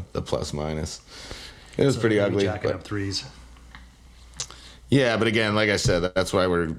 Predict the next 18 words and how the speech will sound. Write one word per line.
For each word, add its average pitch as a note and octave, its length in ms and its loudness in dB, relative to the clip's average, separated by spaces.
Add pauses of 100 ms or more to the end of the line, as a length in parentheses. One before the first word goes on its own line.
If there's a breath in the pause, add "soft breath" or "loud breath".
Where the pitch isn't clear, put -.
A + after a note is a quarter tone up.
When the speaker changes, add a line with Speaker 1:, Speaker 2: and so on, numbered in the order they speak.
(140)
Speaker 1:
consider F2+ 360 2
ourselves D#2+ 380 2
fortunate. E2 480 0
We're E2 120 0
only D#2+ 160 -2
putting D#2+ 260 0
up D#2+ 140 0
with D#2 100 -2
this E2 180 0
for, D2+ 280 -2 (180)
whatever, B1+ 480 -2
a F2+ 60 0
few F2+ 240 0
weeks E2+ 360 -2
rather D2 280 0
than D#2+ 120 -2
a D#2+ 60 -4
few, D#2 360 -2